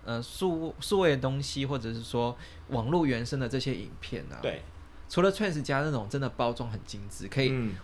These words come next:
Speaker 1: 完全的打过传统的那种，传统的片商那种拍摄手法之外，
Speaker 2: 对。
Speaker 1: 像其他一些片商或是 OnlyFans 的部分，在于拍摄的，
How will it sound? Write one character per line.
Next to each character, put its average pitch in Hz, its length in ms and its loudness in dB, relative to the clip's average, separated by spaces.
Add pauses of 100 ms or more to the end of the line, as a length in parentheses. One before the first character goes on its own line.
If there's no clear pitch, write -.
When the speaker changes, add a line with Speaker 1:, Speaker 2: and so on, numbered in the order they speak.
Speaker 1:
完 135 260 6
全 147 220 4
的 131 80 4
打 101 240 4
过 139 200 4
传 117 280 0
统 107 260 -4
的 107 160 -2
那 120 120 -4
种， 110 360 -2
传 107 240 -2
统 113 240 -6
的 98 100 -8
片 117 300 0
商 110 220 -4
那 120 80 -4
种 110 180 -2
拍 113 140 -2
摄 110 160 -4
手 98 180 -4
法 - 180 -8
之 - 140 -10
外， 107 180 -2
Speaker 2:
对。 80 140 -4 (140)
Speaker 1:
像 196 180 2
其 170 140 -2
他 151 120 2
一 160 80 2
些 160 140 0
片 156 260 -2
商 135 200 2
或 143 80 2
是 135 80 0
OnlyFans 127 520 -4
的 - 80 -8
部 117 160 -6
分， 113 240 -4
在 156 160 2
于 185 60 2
拍 135 240 -2
摄 139 180 -4 (120)
的， 90 200 -2